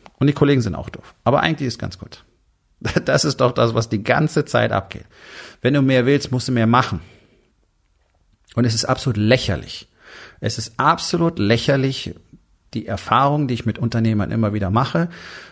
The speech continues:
Ein kleiner Teil kommt in die Rising King Academy und das sind auch genau die, die hier reinkommen sollen. Und das sind auch genau die, die hier hingehören. Das sind nämlich die, die mehr wollen.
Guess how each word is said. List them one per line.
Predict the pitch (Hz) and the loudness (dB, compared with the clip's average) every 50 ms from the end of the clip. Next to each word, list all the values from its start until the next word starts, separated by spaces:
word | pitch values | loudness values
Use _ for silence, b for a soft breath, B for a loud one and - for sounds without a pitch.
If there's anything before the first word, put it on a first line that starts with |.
| B B | B B
Ein | 101 - | -16 -12
kleiner | - - - 123 117 123 135 160 170 175 170 165 | -10 -4 0 4 4 6 6 4 4 4 2 0
Teil | 170 - - 135 127 131 131 131 135 143 156 151 b b b b b b b b | 0 -2 -2 0 0 2 2 0 0 -2 -4 -8 b b b b b b b b
kommt | - - 123 123 - | -2 -2 -2 0 0
in | 117 113 | 0 2
die | 117 | 2
Rising | 107 107 104 104 98 101 | 2 4 2 2 0 -2
King | 98 - 110 95 80 | -2 -2 -2 -2 -2
Academy | 82 - - - 107 113 139 156 165 | -4 -4 0 2 2 2 2 2 2
und | 131 113 | 2 2
das | 110 - | 2 2
sind | - 120 | 2 0
auch | 98 107 - | 0 -2 0
genau | - 107 101 101 104 107 104 | 2 2 2 4 2 2 0
die, | 107 - 113 113 113 | 0 0 0 0 0
die | 113 117 | 0 0
hier | 104 90 107 98 92 | 0 2 2 2 2
reinkommen | 98 95 104 - - 104 90 92 95 98 | 2 0 0 0 0 0 2 2 2 0
sollen. | 92 90 87 107 98 110 123 147 202 269 294 311 | -2 -2 0 2 4 6 6 4 4 2 -2 -4
Und | - - _ _ - - - - - - _ - | -8 -12 _ _ -20 -20 -20 -20 -20 -10 _ -4
das | 113 110 | -2 -2
sind | 143 139 | 0 0
auch | 123 120 - | -2 -2 0
genau | - 113 110 110 110 | 0 0 0 0 0
die, | 110 104 107 107 | -2 -2 -4 -4
die | 98 107 104 | -4 -4 -6
hier | 101 101 104 104 | -4 -4 -4 -4
hingehören. | 95 - 113 113 104 98 98 92 87 - 113 110 117 151 165 | -2 0 2 2 2 2 -2 -4 0 2 2 2 4 2 2
Das | 151 131 | 0 0
sind | 127 127 | 0 0
nämlich | 123 120 113 - | 0 0 0 0
die, | - 120 117 | -2 -2 0
die | 120 120 | 0 2
mehr | 117 110 107 110 104 104 92 87 98 | 2 4 4 4 2 2 0 2 4
wollen. | 107 123 120 101 82 - | 4 6 6 4 2 0